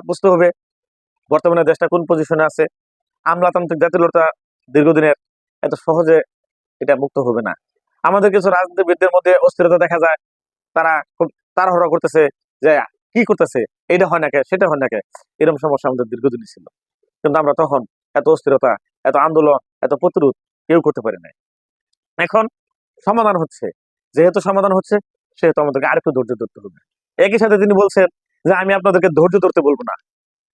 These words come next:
আপনাদের অধৈর্য হবেন, অসুবিধা নেই, আমরা অধৈর্য হয়ে গেছি, কিন্তু কাজ করবো, অধৈর্য হবো না। আমরা সমাধানে যাব, আমাদের দেশকে গড়ে তুলবো, আমাদের দেশের মানুষকে ভালোবাসবো।" অর্থনীতি, রাজনীতি, ধর্মনীতি, সমাজনীতি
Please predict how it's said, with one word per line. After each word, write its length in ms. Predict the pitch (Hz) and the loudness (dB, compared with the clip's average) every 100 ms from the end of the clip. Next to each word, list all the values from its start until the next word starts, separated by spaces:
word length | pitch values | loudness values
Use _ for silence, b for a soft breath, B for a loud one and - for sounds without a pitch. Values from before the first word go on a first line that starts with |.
| _ - | _ -6
আপনাদের 300 | 160 180 175 - | -2 0 2 2
অধৈর্য 300 | 180 202 202 | 2 2 2
হবেন, 280 | 196 170 147 - | 2 2 0 0
অসুবিধা 360 | 180 - 156 147 | -4 -2 -2 -2
নেই, 120 | 123 - _ | -2 -8 _
আমরা 320 | - 208 208 226 | -4 0 2 2
অধৈর্য 300 | 208 185 165 | 2 0 0
হয়ে 180 | 143 - | 0 -2
গেছি, 200 | - _ _ _ _ _ _ | -6 _ _ _ _ _ _
কিন্তু 320 | 254 269 185 - _ _ _ - | -2 2 0 0 _ _ _ -6
কাজ 160 | 214 - | -6 0
করবো, 260 | 233 180 175 | 0 2 2
অধৈর্য 240 | 156 127 | 0 -2
হবো 180 | 127 - | -6 -12
না। 60 | - _ _ _ _ _ _ _ | -18 _ _ _ _ _ _ _
আমরা 240 | 143 160 160 - | -2 0 -2 -2
সমাধানে 340 | 170 160 151 | -2 -2 -2
যাব, 200 | 151 151 - _ _ _ - | -2 -4 -8 _ _ _ -10
আমাদের 240 | 139 147 | -4 -2
দেশকে 240 | 143 143 147 | 0 0 0
গড়ে 180 | 131 139 | 0 0
তুলবো, 220 | 143 135 143 _ _ - | -2 -4 -10 _ _ -6
আমাদের 220 | 127 135 | -2 -2
দেশের 160 | 135 139 | -2 -2
মানুষকে 300 | 135 139 135 | -2 -2 0
ভালোবাসবো।" 480 | 131 135 135 123 135 _ _ - | 2 2 0 -2 -8 _ _ -4
অর্থনীতি, 480 | 131 - 143 127 135 - _ | -2 0 -2 0 -2 -4 _
রাজনীতি, 520 | 135 151 143 139 139 135 _ _ | -2 -2 -4 -6 -6 -6 _ _
ধর্মনীতি, 500 | 147 147 151 139 135 131 _ _ _ _ _ _ | -2 0 -2 -2 -4 -4 _ _ _ _ _ _
সমাজনীতি 520 | 156 160 147 143 139 | -4 -2 -2 -4 -6